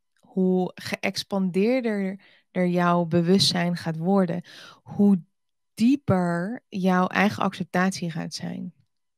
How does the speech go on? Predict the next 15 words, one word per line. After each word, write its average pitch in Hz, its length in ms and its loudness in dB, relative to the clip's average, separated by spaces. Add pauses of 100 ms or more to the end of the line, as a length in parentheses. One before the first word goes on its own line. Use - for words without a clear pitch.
(1600)
Maar 185 200 -2
we 190 160 0 (100)
kunnen 226 440 6
niet 247 380 4
onszelf, 208 680 0 (400)
eh, 175 380 -2 (140)
accepteren 208 1200 0 (100)
als 190 200 -4
wij 180 200 -2
niet 220 380 2
weten 226 400 0
wat 214 200 2
wij 196 200 2
niet 208 480 4
accepteren 175 1000 -4